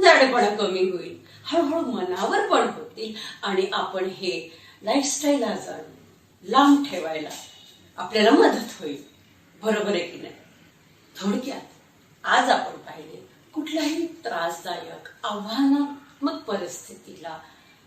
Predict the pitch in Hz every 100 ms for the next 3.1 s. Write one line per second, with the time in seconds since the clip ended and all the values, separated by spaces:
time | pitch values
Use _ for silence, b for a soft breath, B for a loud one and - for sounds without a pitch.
0 | - - 247 202 269 294 - - - -
1 | - - - B B B 247 247 311 370
2 | 208 - - - 180 170 - - - 175